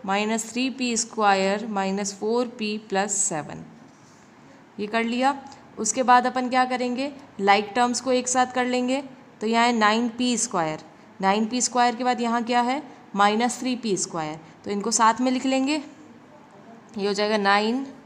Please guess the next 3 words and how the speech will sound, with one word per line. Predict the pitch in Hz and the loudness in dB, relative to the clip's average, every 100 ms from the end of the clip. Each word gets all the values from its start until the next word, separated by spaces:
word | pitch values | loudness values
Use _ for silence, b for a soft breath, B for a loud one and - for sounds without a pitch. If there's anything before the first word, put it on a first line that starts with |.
| - - - - - - - - - - - - - | -20 -20 -20 -20 -20 -20 -20 -20 -20 -20 -20 -20 -6
पी | 247 247 226 | -4 -2 -2
स्क्वायर | - - 208 190 196 233 277 - - - - - - - - - - - - - - - | -2 2 4 4 2 -2 -8 -18 -20 -20 -20 -20 -20 -20 -20 -20 -20 -20 -20 -20 -18 -8
माइनस | 190 208 208 214 233 214 220 | 0 2 2 2 2 0 0